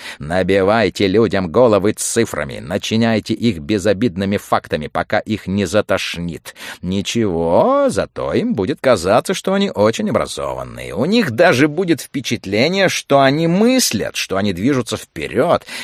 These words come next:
хоть на самом деле они стоят на месте. И люди будут счастливы, ибо факты, которыми они напичканы,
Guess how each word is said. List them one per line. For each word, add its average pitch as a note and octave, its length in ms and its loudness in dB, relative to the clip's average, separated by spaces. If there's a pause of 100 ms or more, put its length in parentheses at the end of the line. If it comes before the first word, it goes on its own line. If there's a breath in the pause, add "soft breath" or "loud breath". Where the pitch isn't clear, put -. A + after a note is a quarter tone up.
хоть - 160 -4
на C2+ 140 -8
самом D3+ 540 0
деле A#3 260 2
они A3 160 2
стоят - 500 0
на F#2 120 -4
месте. C#2 500 -12 (220 loud breath)
И G#2 200 -2
люди B2 440 2
будут B2 460 2
счастливы, A2 960 0 (200 loud breath)
ибо A2 320 2
факты, B2 600 0
которыми G#2 500 0
они G2+ 200 0
напичканы, F2 720 -6